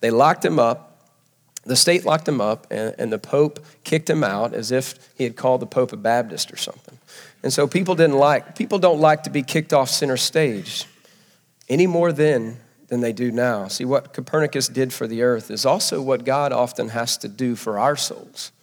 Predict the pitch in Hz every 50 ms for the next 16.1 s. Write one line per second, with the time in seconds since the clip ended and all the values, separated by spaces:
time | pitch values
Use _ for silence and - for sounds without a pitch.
0 | _ _ _ _ _ _ _ _ _ _ _ _ _ _ _ _ - - 151 135
1 | 147 147 147 147 147 147 147 - 127 127 127 131 135 135 - - 135 123 120 120
2 | 117 117 123 123 127 123 113 110 117 117 110 104 - - - - - _ _ _
3 | _ _ _ _ _ _ _ _ _ _ _ _ _ _ - 123 117 104 - -
4 | 165 175 165 156 - - - 123 104 92 85 87 - _ _ _ _ _ _ _
5 | _ _ _ _ _ _ - 120 120 120 107 - - 104 - - 143 127 110 107
6 | 107 107 98 107 95 101 101 98 - - _ _ _ _ _ _ _ _ _ _
7 | _ _ _ _ _ _ _ _ _ _ - - 147 139 147 143 147 170 170 165
8 | 165 147 147 131 127 123 127 127 123 120 - - 110 120 117 117 113 110 107 110
9 | - - - - 131 135 - - - - - - 127 123 120 127 131 131 - 135
10 | 127 127 120 - 123 - - - 131 123 135 131 - - - - - - - _
11 | - - 139 123 123 123 - 135 127 127 123 123 - - - - - 127 127 127
12 | - - - - 110 117 143 160 170 165 123 95 - - - 113 113 - - 117
13 | 117 123 123 135 143 143 156 165 170 175 180 - - - 104 104 - - - -
14 | - 123 139 147 - - 170 170 175 160 143 107 98 98 - - 117 135 151 -
15 | 165 160 160 - - - 175 196 - - - - - - - - - - - -
16 | -